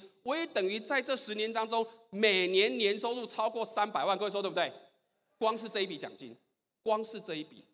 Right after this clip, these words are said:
那其他的呢？哇，那真是吓死人了哈！所以透过公司能够把我们不断不断地推上成功的巅峰，我们就能够配合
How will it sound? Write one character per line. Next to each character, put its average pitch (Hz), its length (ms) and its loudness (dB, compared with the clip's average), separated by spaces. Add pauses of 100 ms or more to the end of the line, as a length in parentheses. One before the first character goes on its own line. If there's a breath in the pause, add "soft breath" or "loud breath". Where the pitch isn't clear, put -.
那 202 120 -2
其 156 180 -8
他 147 160 -6
的 135 100 -8
呢？ 117 160 -12 (1300)
哇， 110 220 -12
那 127 100 -8
真 123 140 -10
是 120 160 -12
吓 127 260 -8
死 - 240 -16
人 98 140 -20
了 92 140 -20
哈！ 107 140 -14 (220 soft breath)
所 330 160 -4
以 302 40 -8
透 311 260 -2
过 302 220 0
公 277 380 0
司 254 380 -6 (440)
能 180 260 -2
够 226 240 2
把 175 340 2
我 151 180 2
们 131 280 -4 (300)
不 202 120 -2
断 269 320 2
不 190 180 -8
断 220 180 2
地 170 120 -2
推 202 280 -2
上 180 340 -2
成 151 240 -6
功 175 160 -8
的 151 100 -4
巅 160 300 -6
峰， 151 260 -4
我 131 80 -6
们 127 120 -6
就 240 160 -4
能 156 140 -2
够 202 140 -4
配 202 300 -4
合 135 240 -6